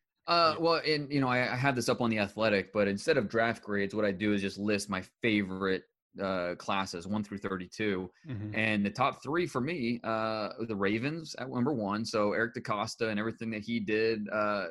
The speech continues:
Speaker 1: you know, they, the, the Ravens are just masters of allowing the really good players fall to them. And, you know, Patrick Queen in the first, J K Dobbins in the second. They had four third rounders, and they got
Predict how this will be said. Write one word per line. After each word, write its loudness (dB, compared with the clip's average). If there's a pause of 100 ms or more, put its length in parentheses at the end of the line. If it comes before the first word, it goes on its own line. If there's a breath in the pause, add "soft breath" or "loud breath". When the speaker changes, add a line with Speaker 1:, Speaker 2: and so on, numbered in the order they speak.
Speaker 1:
you 0
know, -2
they, 0
the, -4 (140)
the -2
Ravens 0
are 2
just -4
masters -2
of -2 (360)
allowing 2
the -2 (380)
really 4
good 0
players 0
fall -4
to -10
them. -8 (140)
And, -4
you -6
know, -2 (120)
Patrick -2
Queen 0
in -2
the -4
first, -6
J -2
K -4
Dobbins -2
in -2
the -2
second. -6 (260)
They 2
had 2 (120)
four 2
third 0
rounders, -2
and -6
they -2
got -8